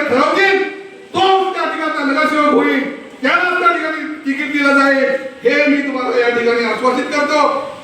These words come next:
अनेक गोष्टीवरती बोलता येईल, अनेक गोष्टीवरती भाष्य करता येईल. मी या,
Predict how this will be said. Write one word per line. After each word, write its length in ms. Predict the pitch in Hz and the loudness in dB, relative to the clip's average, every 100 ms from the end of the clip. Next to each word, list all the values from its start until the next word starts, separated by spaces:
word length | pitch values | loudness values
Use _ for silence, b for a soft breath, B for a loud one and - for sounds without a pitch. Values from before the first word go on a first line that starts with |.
| - - | -18 -6
अनेक 400 | 226 277 277 254 | 2 2 2 2
गोष्टीवरती 540 | 240 247 269 254 254 233 | 4 4 2 0 0 2
बोलता 360 | 240 247 262 | 2 4 4
येईल, 200 | 262 269 | 2 2
अनेक 360 | 254 - 254 247 | -2 -8 -12 -6
गोष्टीवरती 500 | 240 240 240 233 233 | -6 -2 -2 -2 -4
भाष्य 340 | - 294 302 285 | -2 -2 0 -2
करता 260 | 277 262 254 | -2 0 2
येईल. 180 | 233 - - - - - - - 277 | 2 0 -4 -12 -16 -20 -20 -18 -4
मी 420 | 196 269 277 269 269 - - - - - - - - - - - - | 4 6 6 2 -4 -14 -18 -20 -20 -20 -20 -20 -20 -20 -20 -20 -6
या, 120 | - | 0